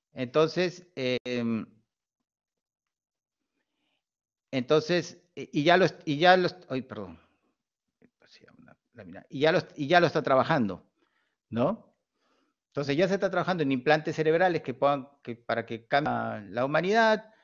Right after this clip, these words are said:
¿no? El, eh, acá hay una, hay un, este, hay un dato que es el, que es el, el M I T, este, establece una alianza con una, con una startup que lo que, que, este, que busca hacer una especie de backup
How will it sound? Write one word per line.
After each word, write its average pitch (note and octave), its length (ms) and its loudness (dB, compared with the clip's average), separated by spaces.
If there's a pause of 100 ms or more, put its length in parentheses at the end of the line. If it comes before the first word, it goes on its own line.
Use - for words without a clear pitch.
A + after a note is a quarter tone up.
(120)
¿no? C#3+ 220 -2
El, C3 560 -4 (560)
eh, B2 540 -2
acá C3+ 180 -2
hay D#3 80 2
una, C#3+ 300 2
hay C#3 240 -4
un, D3 120 -2
este, A2+ 800 -4 (640)
hay C#3 140 -4
un D#3 200 -2
dato F#3 240 2
que - 140 -20
es - 100 -4
el, B2+ 480 -2
que B2 140 -2
es - 140 -8
el, C3 120 -4
el B2+ 220 -6
M C#3+ 160 -2
I D3 60 -2
T, D#3 420 -4
este, A#2+ 220 -12
establece B2 420 -8
una C3+ 120 -4
alianza C#3+ 360 -4
con A#2+ 180 -8
una, B2+ 460 -6 (720)
con - 260 -10
una C3+ 200 0
startup D3 600 -2
que B2 100 -6
lo A#2 120 -4
que, A#2 220 -10 (220)
que, G#2+ 260 -6
este, G2+ 580 -10
que - 80 -14
busca B2+ 220 -6
hacer B2+ 260 -12
una B2 160 -6
especie C3 300 -8
de A2 320 0
backup A#2+ 500 -4